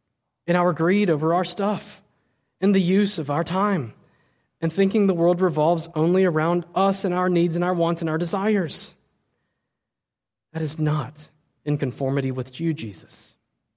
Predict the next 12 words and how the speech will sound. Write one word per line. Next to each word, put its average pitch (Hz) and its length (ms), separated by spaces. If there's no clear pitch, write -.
who 143 80
laid 143 240
aside 135 380
everything 113 580
that 123 120
we 139 180
might 143 240
have 160 300
everything. 101 420
Through 170 120
your 175 180
poverty, 190 640